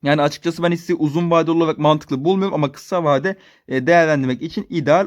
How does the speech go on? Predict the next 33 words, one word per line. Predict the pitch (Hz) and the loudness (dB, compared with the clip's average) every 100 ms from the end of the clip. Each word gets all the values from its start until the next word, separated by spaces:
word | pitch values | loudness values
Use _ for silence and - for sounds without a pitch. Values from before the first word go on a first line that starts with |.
| - | -2
olabilir. | 135 160 180 151 123 | -2 0 0 -2 -2
Çünkü | 147 156 | -6 -6
hissenin | 160 180 170 | -4 -4 -4
temelini | 170 156 143 151 180 | -4 -2 0 0 0
de | 165 | 0
bilmiyorum. | 131 127 127 147 190 - - _ - | 0 0 -2 -2 -4 -8 -20 _ -8
E, | 127 | -2
genel | 156 | 2
olarak | 160 151 165 | 2 2 2
nasıl | 170 165 156 | 0 0 0
hareketler | 147 - 156 | -2 -2 -2
sergilediğini | 143 - 143 143 147 135 131 | -2 0 0 0 -2 -2 -2
de | 117 | -2
bilmiyorum. | 147 170 185 165 | -4 -4 -4 -2
Dolayısıyla | 143 135 127 160 180 - _ - | 0 0 -2 -4 -4 -4 _ -6
uzun | 143 143 170 | -4 -2 2
vadeli | 143 127 123 | 2 2 0
olarak | 127 175 - | -2 -2 -4
bir | 160 | -8
şey | - 196 | -6 -4
diyemeyeceğim. | 156 135 113 117 - _ _ _ | 0 -2 -2 -10 -18 _ _ _
Şimdi | 185 196 | -6 2
genel | 226 202 | 2 4
hatlarıyla | 208 208 202 208 185 | 2 0 0 2 2
birlikte | 185 180 180 | 0 -2 -4
pivotu | 175 165 170 | 0 0 0
hesaplamak | 156 160 156 143 | -2 -4 -2 -4
istedim. | - - 180 | -4 -4 -2
Aslında | 160 170 160 | -2 -4 -4
pivot | 160 175 | 0 0
seviyesi | - 165 139 131 151 | -2 -2 -2 -2 -2
bu | 160 | 0
hissenin | 160 - 143 190 | 0 0 -4 -4